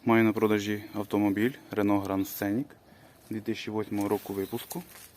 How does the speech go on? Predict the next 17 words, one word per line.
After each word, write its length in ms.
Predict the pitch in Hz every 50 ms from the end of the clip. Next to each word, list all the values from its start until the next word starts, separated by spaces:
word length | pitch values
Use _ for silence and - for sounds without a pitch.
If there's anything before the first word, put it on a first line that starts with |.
| - - - - - - - - - - - - - - - -
Обладнаний 500 | - 117 110 113 113 107 107 107 107 107
двигуном 460 | 101 101 104 104 107 110 107 101 101
один 220 | 101 95 107 104 104
і 60 | 101
шість 240 | - - 107 98 98
газ, 220 | 95 98 107 104
бензин. 600 | 98 101 101 98 98 95 98 98 95 104 147 160 - - - - - - - - - - - - - - - - - - - - - - - -
Двісті 340 | 104 101 107 123 - - 110
двадцять 340 | 107 104 107 101 - 104 98
три 140 | - 98 98
тисячі 380 | - 110 98 - 98 - 98
пробігу. 520 | - - 95 101 101 95 110 117 135 151 143
Автомобіль 480 | - - - 117 110 110 107 107 95 - -
свіжо 280 | - 110 110 101 104 101
пригнаний 480 | - - 107 107 101 101 98 98 98
з 80 | 92 92
Нідерландів. 720 | 110 110 98 98 92 92 92 90 90 90 87 104 123 147